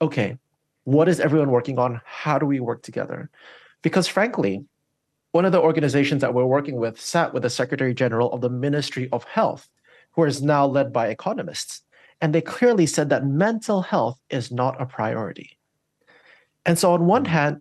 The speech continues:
Speaker 1: it is a little bit discouraging because we won't have that much federal support.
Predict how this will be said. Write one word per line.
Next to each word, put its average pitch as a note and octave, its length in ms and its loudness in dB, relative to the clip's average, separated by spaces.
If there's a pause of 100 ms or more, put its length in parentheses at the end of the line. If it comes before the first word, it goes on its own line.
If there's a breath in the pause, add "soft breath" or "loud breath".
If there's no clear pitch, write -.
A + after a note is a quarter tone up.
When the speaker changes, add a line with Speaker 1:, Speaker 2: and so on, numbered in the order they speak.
Speaker 1:
it E3+ 160 2
is G#3+ 80 0
a G3 80 2
little E3 180 4
bit B2 140 -4
discouraging D#3+ 480 -2
because C#3 240 -4
we C#3 160 0
won't F3+ 280 0
have D3+ 120 -4
that C3 140 -4
much B2+ 100 -6
federal A#2 320 -4
support. - 580 -2